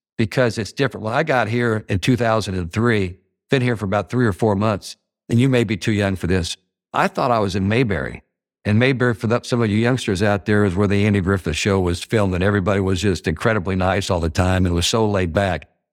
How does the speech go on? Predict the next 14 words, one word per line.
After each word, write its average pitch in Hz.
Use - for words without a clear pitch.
And 123
I 120
just 143
felt -
like 117
that's 143
where 117
I 92
was. 87
And 113
I 104
loved 123
that 104
culture 123